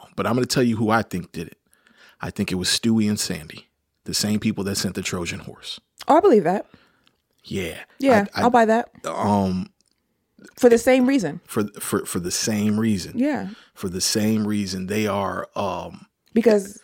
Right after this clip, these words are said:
Speaker 2: Kendall would have shared with them that he's trying to get his siblings on.
Speaker 1: Well, I think, I think they, they're smart. <laughs>
Speaker 2: Yeah,
Speaker 1: Who-,
Speaker 2: very.
Speaker 1: whoever's running their side is smart,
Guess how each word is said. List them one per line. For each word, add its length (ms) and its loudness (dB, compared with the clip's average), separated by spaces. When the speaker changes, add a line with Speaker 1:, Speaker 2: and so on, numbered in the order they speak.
Speaker 2:
Kendall 320 4
would 100 6
have 120 2
shared 260 2
with 180 0
them 240 0
that 80 -4
he's 180 -4
trying 180 -2
to 40 -2
get 120 -2
his 120 -4
siblings 360 -4
on. 160 -8
Speaker 1:
Well, 560 2
I 80 0
think, 300 -2
I 140 0
think 380 -4
they, 640 0
they're 200 4
smart. 640 0
<laughs> 160 0
Speaker 2:
Yeah, 300 8
Speaker 1:
Who-, 60 -10
Speaker 2:
very. 300 6
Speaker 1:
whoever's 560 6
running 240 2
their 160 2
side 300 0
is 100 -4
smart, 380 -4